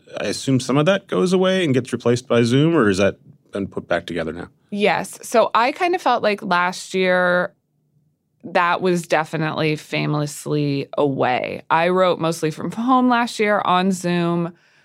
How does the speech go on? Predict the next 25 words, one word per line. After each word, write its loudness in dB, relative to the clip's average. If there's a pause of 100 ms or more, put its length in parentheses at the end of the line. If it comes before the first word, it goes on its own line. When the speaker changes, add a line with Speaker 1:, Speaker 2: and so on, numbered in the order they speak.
(120)
Speaker 2:
which, 0
you 2
know, 4
just -2
like 2
everyone, 2
you 0
get 0
comfortable 0
with, 0
like, -2
I'm -6
like, -6 (220)
"Okay, 0
I 2
prefer 0
writing 0
from -2
my 0
bed. 0
I'm 0
comfortable 0
here. 0
This -2
is, -2